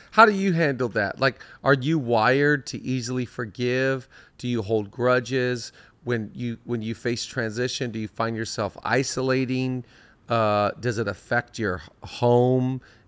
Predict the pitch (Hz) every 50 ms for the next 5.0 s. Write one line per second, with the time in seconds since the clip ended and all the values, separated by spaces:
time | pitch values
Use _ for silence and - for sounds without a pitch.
0 | _ - 117 117 104 117 107 104 117 117 110 107 110 110 107 - - 120 117 110
1 | 101 - - - 117 113 113 120 123 123 123 113 101 95 90 98 113 117 120 123
2 | 135 - - - - - - - _ - 139 143 143 - 120 135 160 170 160 160
3 | 156 151 147 143 131 127 131 131 127 120 123 113 95 104 101 - - - - -
4 | 135 123 120 104 117 120 - - 120 107 104 101 - - 110 104 104 - - 92